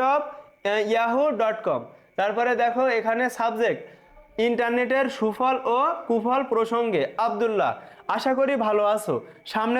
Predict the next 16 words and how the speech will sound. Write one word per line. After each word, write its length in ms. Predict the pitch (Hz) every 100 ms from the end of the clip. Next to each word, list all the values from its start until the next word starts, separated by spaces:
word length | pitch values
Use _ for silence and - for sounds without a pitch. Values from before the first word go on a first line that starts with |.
| 254
তোমার 200 | 254 262 262
পরীক্ষা। 420 | 214 226 - 156 101 - - _ _ _ 185
মার 240 | 220 233 240
কাছে 200 | 247 269 262
শুনলাম 320 | 247 254 262 233 240
তুমি 200 | 240 254
নাকি 240 | 254 254 269 262 226
ইন্টারনেটে 540 | 226 226 226 240 240 269 269 226
অনেক 320 | 226 240 277 294 - - - -
সময় 300 | 220 226 233 233
নিয়ে 140 | 262 269
কাজ 180 | 233 285 285 240
করো, 220 | 214 151 120 - -
তাই 160 | 214 247 220
বলছি 280 | 240 240 247 185 208
তুমি 180 | 220